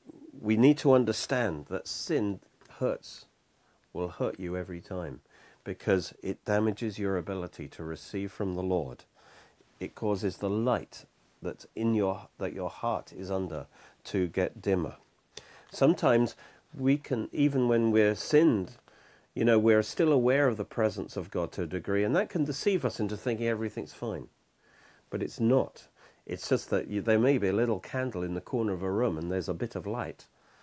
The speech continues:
But that's not how it should be. But we should be in the bright light of the presence of God. We need to adjust to what is really normal. And so all Christians, unless they're on the point of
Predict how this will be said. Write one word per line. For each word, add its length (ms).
But 380
that's 220
not 220
how 220
it 100
should 260
be. 240
But 220
we 100
should 260
be 220
in 300
the 140
bright 300
light 460
of 160
the 80
presence 540
of 100
God. 380
We 140
need 240
to 160
adjust 560
to 120
what 280
is 200
really 240
normal. 400
And 240
so 340
all 160
Christians, 580
unless 300
they're 200
on 100
the 60
point 420
of 160